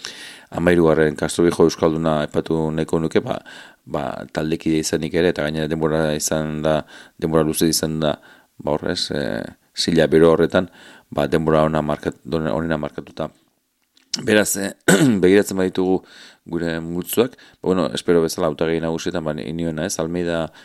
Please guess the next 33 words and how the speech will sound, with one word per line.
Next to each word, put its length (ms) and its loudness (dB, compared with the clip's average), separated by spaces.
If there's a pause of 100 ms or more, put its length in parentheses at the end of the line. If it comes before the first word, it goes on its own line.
(100)
Ebenepul 480 2
eta 160 2
Basov 380 0
izan 240 -4
dira, 180 -4
puntuak 300 -2
eman 220 -4
dituzten 340 -10 (380)
txirrindulariak 580 2
ordena 380 0 (180)
horretan. 400 -2 (440)
Aipatu 300 -2
nahiko 240 0
nuke, 320 0
ba, 140 2
Ebenepul, 480 -2
ez, 160 -6 (160)
hor 160 -2
ikusi 320 -6
genuela, 340 -2 (180)
nola 360 -4
iaz 320 -2
Lombardian 480 -4
erorikoa 320 -4
izan, 240 -6
zubitik 320 -4
erori 240 0
ondoren, 320 -2 (560)
barrezkeroz 480 0
ez 160 -4
dela 180 4
lehen 220 2
izan, 240 -2